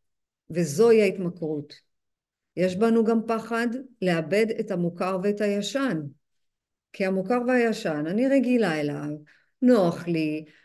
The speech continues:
אני יודעת מה אני הולכת לעשות, אני יודעת איך לי לעשות. למה לי עכשיו ללמוד משהו חדש? לכן, מה אומרים על תורת הקבלה? שמי שלומד קבלה ומי שלומד זוהר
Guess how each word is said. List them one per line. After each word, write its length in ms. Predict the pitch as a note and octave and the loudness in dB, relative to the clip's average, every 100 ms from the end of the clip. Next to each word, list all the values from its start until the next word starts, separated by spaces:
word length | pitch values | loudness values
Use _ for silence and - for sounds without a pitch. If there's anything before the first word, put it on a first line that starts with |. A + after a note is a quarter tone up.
| - | -2
אני 640 | C4+ C#4 C#4 C4+ C4 C#4+ C#4+ | 2 6 6 6 4 2 4
יודעת 480 | C4 B3 A3+ G#3+ | 6 6 2 0
מה 640 | A3 G3+ G3 F#3+ F#3 F3+ D#3 | -4 -2 0 0 0 -2 -2
אני 140 | G3+ G3 | 0 2
הולכת 380 | G3 G3 F#3 | 2 0 -2
לעשות, 640 | F3+ E3+ - E3 D3+ D#3 A3+ | 0 -2 -2 -6 -4 -2 2
אני 140 | C4+ | 4
יודעת 500 | C#4 C4+ C4 B3 B3 - _ _ - | 4 4 2 0 -4 -14 _ _ 0
איך 320 | A#3 A#3 - | 2 2 2
לי 180 | G3+ F#3+ | 2 2
לעשות. 720 | F3+ E3 D#3+ - D3 D3 C#3+ _ - | 2 0 -2 -6 -8 -8 -10 _ -6
למה 300 | C#4 E4 F4+ | -2 -2 0
לי 140 | F4 | -2
עכשיו 220 | D4+ D#4 | -2 -2
ללמוד 400 | C#4+ C#4+ C#4 C4+ B3 | 0 2 4 2 2
משהו 280 | B3+ B3+ | 0 -2
חדש? 600 | B3 G#3 G#3+ G#3 G#3 - _ _ _ _ | -6 -2 -2 -2 -4 -14 _ _ _ _
לכן, 560 | F3 B3+ C4+ B3 B3+ C#4 C#4+ - _ _ _ _ _ | -6 -2 0 2 2 2 -2 -12 _ _ _ _ _
מה 180 | F#3+ C4 | 2 6
אומרים 440 | C#4 A#3+ G#3+ G#3 | 8 8 8 6
על 140 | F#3+ F3+ | 2 -2
תורת 340 | F#3 E3+ E3 | -2 -2 -4
הקבלה? 560 | F3 E3 D3 D3 C#3+ D3 F3 | -4 -4 -2 -2 -2 -4 -8
שמי 300 | - G3+ B3 | -6 0 2
שלומד 440 | B3 C#4 C4+ C#4 | 4 4 4 4
קבלה 520 | C#4 C#4 B3 A#3+ F#3 F3 | 0 -2 0 0 0 -2
ומי 180 | F#3+ B3+ | -2 -2
שלומד 480 | C#4+ C4 A#3 A#3 F#3 | 2 2 2 0 0
זוהר 360 | F3 E3 E3 | 0 0 -2